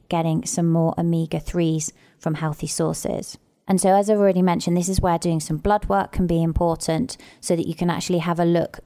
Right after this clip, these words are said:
at what's going on. So we tend to look at our genetics to identify our predispositions and our risk factors, and then you can do blood work to see what your ratios are.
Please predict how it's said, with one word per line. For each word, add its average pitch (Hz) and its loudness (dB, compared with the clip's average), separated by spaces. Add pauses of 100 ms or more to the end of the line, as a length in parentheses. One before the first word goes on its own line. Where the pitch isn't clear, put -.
at 170 -4
what's - -4
going 160 0
on. - -4
So - -6
we 170 -2
tend 208 0
to 220 0
look 196 0
at - -4
our 170 0
genetics 170 -2
to 185 0
identify 170 -2 (320)
our 160 -4
predispositions 175 0
and 165 -2
our 160 0
risk 202 -2
factors, - -2 (300)
and 175 2
then 170 2
you 165 0
can 175 -2
do 170 0
blood 175 0
work 165 -2
to 165 -6
see 165 0
what 165 -2
your 170 0
ratios 156 -2
are. - -6